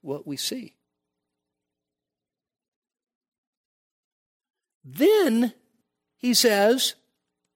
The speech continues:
"Keep back your servant from presumptuous sins." So you've got the secret stuff that's secret 'cause it doesn't register 'cause it's so characteristic.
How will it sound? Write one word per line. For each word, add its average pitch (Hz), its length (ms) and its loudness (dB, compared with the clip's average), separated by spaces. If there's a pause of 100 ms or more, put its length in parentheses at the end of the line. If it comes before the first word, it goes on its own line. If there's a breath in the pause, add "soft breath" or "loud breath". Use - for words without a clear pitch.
(1500)
"Keep 262 480 2
back 277 360 2
your 254 160 2
servant 214 580 4
from 240 300 -2
presumptuous 294 840 4
sins." - 680 0 (720 soft breath)
So - 120 2
you've 262 140 4
got 254 180 4
the 214 60 0
secret 302 460 4
stuff 226 320 4
that's 240 200 2
secret 254 340 4
'cause 226 140 2
it 240 80 0
doesn't 220 280 4
register 233 540 4
'cause 208 140 -4
it's 214 140 2
so 220 140 4
characteristic. 226 840 2